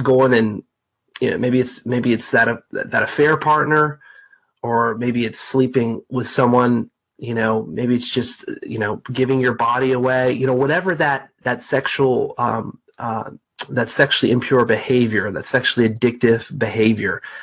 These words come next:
sexually unhealthy behavior really is. And so, uh, the, the, the topic of triggers is a really, uh, is one that, um, I, I don't know that it gets discussed enough. And I, I'm gonna be sharing some more this week, um,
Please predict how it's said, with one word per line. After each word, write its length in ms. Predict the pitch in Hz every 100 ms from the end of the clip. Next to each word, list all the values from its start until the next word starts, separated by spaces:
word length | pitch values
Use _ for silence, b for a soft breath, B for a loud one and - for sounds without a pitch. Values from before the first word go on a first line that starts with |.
| B
sexually 420 | - 143 - 127
unhealthy 720 | 107 120 - 135 139 87 - - B B B -
behavior 460 | 123 110 123 113 110
really 300 | 117 107 104
is. 320 | 117 92 -
And 100 | 123
so, 400 | - 147 135 135 B B B B _
uh, 160 | 143 139 139
the, 400 | 156 - 156 147
the, 260 | 147 165 156
the 180 | 139 147
topic 420 | - - - 240
of 120 | 139
triggers 540 | - 170 151 127 117 -
is 200 | 131 127
a 80 |
really, 720 | 127 123 165 185 175 151 - -
uh, 200 | 127 127
is 180 | 123 143
one 220 | 156 170
that, 220 | 143 - _ b b b -
um, 320 | 147 139 127
I, 140 | - -
I 60 | 202
don't 180 | 285 254
know 120 | 190
that 160 | 156
it 120 | 131 123
gets 200 | 143 -
discussed 640 | 123 - 151 156 - -
enough. 600 | 117 120 143 180 - - _ -
And 320 | 139 135 123
I, 160 | 131
I'm 220 | 143 135 151
gonna 120 | 180
be 140 | 147
sharing 580 | 131 - 147 135 127 -
some 220 | - 127
more 180 | 120 123
this 240 | 117 117
week, 380 | - 120 113 -
um, 380 | 117 110 107 -